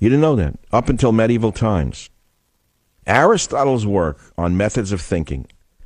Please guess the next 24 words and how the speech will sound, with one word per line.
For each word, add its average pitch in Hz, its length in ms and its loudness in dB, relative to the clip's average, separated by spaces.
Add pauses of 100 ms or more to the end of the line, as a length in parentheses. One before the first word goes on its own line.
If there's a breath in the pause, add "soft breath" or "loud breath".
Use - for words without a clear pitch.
(120)
carried 104 280 0
the 95 80 0
science 110 380 0
of 95 100 -2
logic 85 360 -2
to 87 140 -2
a 80 40 -2
new 101 360 0
level 147 380 -4 (220)
and 92 120 -2
remained 104 380 0
there 101 80 0
for 87 140 -4
fifteen 127 500 -4
hundred 98 260 0
years 90 240 -2
or 85 60 0
more. 76 380 -2 (1080)
And 101 320 2
that's 123 240 0
when 117 120 2
Greece 101 360 -2
was 87 180 -2
great. 80 300 -2